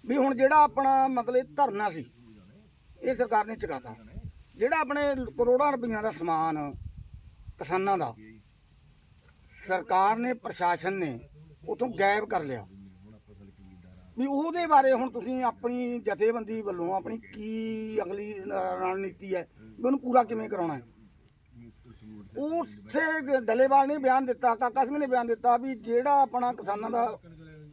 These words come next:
ਨੁਕਸਾਨ ਹੋਇਆ ਹੈ, ਇਹਨੂੰ ਇੱਕ ਇੱਕ ਪੈਸਾ ਕਰਕੇ ਸਰਕਾਰ ਤੋਂ ਅਸੀਂ ਮਾਮਜਾ ਲਵਾਂਗੇ, ਕਿਸਾਨਾਂ ਦਾ ਘਰੇ ਬੈਠਿਆਂ ਦਾ ਸਮਾਨ ਉਹਦਾ ਮਾਮਜਾ ਪਹੁੰਚਾਵਾਂਗੇ। ਉਸ ਤੋਂ ਬਾਅਦ ਲੰਬੀ ਚੱਲਦੀ ਰਹੀ ਗੱਲ।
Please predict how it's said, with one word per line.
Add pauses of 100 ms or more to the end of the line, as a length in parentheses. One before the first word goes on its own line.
(340)
ਨੁਕਸਾਨ
ਹੋਇਆ
ਹੈ, (800)
ਇਹਨੂੰ
ਇੱਕ
ਇੱਕ
ਪੈਸਾ
ਕਰਕੇ (680)
ਸਰਕਾਰ
ਤੋਂ
ਅਸੀਂ
ਮਾਮਜਾ
ਲਵਾਂਗੇ, (640)
ਕਿਸਾਨਾਂ
ਦਾ
ਘਰੇ
ਬੈਠਿਆਂ
ਦਾ (140)
ਸਮਾਨ (240)
ਉਹਦਾ
ਮਾਮਜਾ
ਪਹੁੰਚਾਵਾਂਗੇ। (1500)
ਉਸ
ਤੋਂ
ਬਾਅਦ
ਲੰਬੀ
ਚੱਲਦੀ
ਰਹੀ
ਗੱਲ।